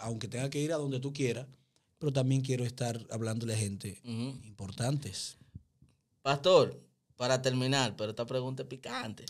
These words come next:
Speaker 1: Y edificante.
Speaker 2: Estamos viendo en los últimos tiempos,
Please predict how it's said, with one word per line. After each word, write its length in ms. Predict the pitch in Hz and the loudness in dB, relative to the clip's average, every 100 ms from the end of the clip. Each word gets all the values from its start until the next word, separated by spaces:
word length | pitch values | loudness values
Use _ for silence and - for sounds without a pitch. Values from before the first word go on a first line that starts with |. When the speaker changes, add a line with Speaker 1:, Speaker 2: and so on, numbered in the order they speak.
| - | -8
Speaker 1:
Y 120 | 107 | -6
edificante. 720 | 107 104 104 120 101 92 92 131 - _ _ _ _ _ _ _ _ _ _ _ _ _ _ _ _ _ _ - | -6 -8 -6 -4 -4 -6 -16 -20 -20 _ _ _ _ _ _ _ _ _ _ _ _ _ _ _ _ _ _ -12
Speaker 2:
Estamos 440 | 113 127 147 165 | -4 0 2 4
viendo 400 | 139 127 113 104 | 4 4 2 -2
en 40 | |
los 140 | 104 - | -2 -2
últimos 380 | 120 123 127 113 | -4 -4 -6 -2
tiempos, 720 | 104 98 92 90 - - - | -2 -2 -4 -6 -4 -4 -8